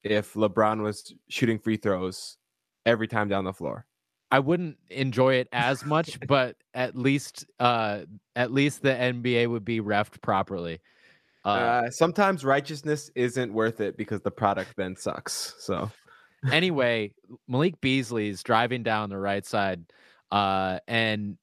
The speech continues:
Speaker 2: hits Trey Lyles. Yes, he initiated contact with Trey Lyles, but Trey Lyles was out of position completely. That's how you draw a foul. I mean, that's how DeMar DeRozan has made a living in the N B A.
Speaker 1: Are you
Speaker 2: And
Speaker 1: talking
Speaker 2: yet
Speaker 1: about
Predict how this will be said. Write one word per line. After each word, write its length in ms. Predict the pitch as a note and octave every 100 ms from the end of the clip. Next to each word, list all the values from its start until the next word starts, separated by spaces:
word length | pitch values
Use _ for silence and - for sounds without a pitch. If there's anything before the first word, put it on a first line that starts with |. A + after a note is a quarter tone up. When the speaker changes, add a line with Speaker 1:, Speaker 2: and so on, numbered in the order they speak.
| _
Speaker 2:
hits 400 | - C#3+ F#3+ -
Trey 300 | - F#3+ D#3+
Lyles. 800 | C#3 B2 G#2+ F#2+ F#2+ A#2 - - _ _ _ _
Yes, 500 | A#2 B2 E3+ E3 -
he 140 | E3
initiated 520 | D3 C3+ B2+ C#3 A#2+ G#2
contact 640 | A#2+ A#2 A2+ G2+ G2+ A2
with 140 | G2+
Trey 200 | - A2
Lyles, 440 | G2+ G2 G2 G2+ _ _ -
but 120 | D3
Trey 200 | F3+ F#3
Lyles 400 | D#3 F3 D#3+ A2+
was 200 | C3 C#3 -
out 200 | C3 D3
of 120 | C#3
position 480 | C#3+ A#2 D3 - A#2
completely. 920 | - B2+ A2+ - C#3+ F#3+ - F#3+ - - _ _
That's 220 | C3 C#3
how 120 | D#3 F3
you 120 | D#3+
draw 300 | C#3 C#3+ C3
a 20 |
foul. 560 | - C#3 E3 A2+ - _ _ _ _ _
I 80 | -
mean, 300 | C#3+ C#3+ B2+
that's 220 | C#3+ C#3+
how 180 | C#3+ D#3
DeMar 320 | D3 C#3+ D3
DeRozan 480 | C3+ C3 C#3+ C#3 B2+
has 300 | A#2 B2+ G#2
made 200 | A2 C3+
a 60 | B2
living 320 | A#2 B2+ A#2
in 80 | G#2+
the 140 | A2+
N 160 | A2+ A2
B 160 | G#2
A. 20 | C#3+
Speaker 1:
Are 60 |
you 120 | G#2 - _ _ _ _ -
Speaker 2:
And 260 | C3+ C3+ C#3+
Speaker 1:
talking 160 | F3
Speaker 2:
yet 80 | D3+
Speaker 1:
about 160 | F3+